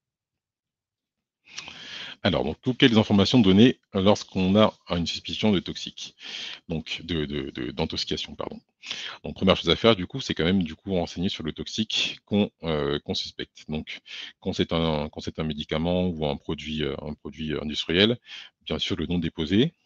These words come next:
euh, si possible, les substances, les substances actives qui sont dans ce, dans ce produit, et donc, bien sûr, aussi la, la quantité ou le volume que le, que l'animal a pu, euh, a pu ingérer ou être en contact dessus,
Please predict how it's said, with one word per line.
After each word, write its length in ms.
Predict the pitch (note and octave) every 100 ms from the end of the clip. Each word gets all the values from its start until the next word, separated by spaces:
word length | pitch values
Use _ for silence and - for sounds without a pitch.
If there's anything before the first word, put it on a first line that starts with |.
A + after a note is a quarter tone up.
| _ _ _ _ _ F2
euh, 300 | E2+ D2 D2+
si 280 | - - -
possible, 520 | G#2 F#2 G2+ E2+ D#2 - -
les 80 | D#2
substances, 520 | - - G2+ - -
les 100 | E2
substances 460 | - - G#2 F#2+ -
actives 340 | E2+ - F#2
qui 120 | - -
sont 160 | E2
dans 120 | D2
ce, 160 | - -
dans 220 | C2+ C#2
ce 100 | -
produit, 320 | - - A#2 - _ _ _ _ _ _ _ - _
et 100 | -
donc, 160 | E2+ F2
bien 140 | D#2
sûr, 220 | - A2 F#2+
aussi 240 | - A2
la, 260 | E2+ D2 - - - - -
la 100 | -
quantité 540 | - - A2+ G2 A2
ou 160 | G#2+ F2+
le 80 | E2
volume 300 | F2 F2+ A2
que 100 | F2+
le, 320 | D#2+ D2+ C#2 - _ _ _ _ _ _ _ -
que 80 | -
l'animal 340 | D2+ D#2+ F2
a 60 | D#2
pu, 260 | - D#2+
euh, 140 | C#2+ C#2+ - - -
a 80 | -
pu 140 | E2
ingérer 400 | D#2+ D#2+ D2+ F#2
ou 100 | D#2
être 120 | -
en 60 | -
contact 300 | D#2 D2+ C#2+
dessus, 340 | C#2 - B2+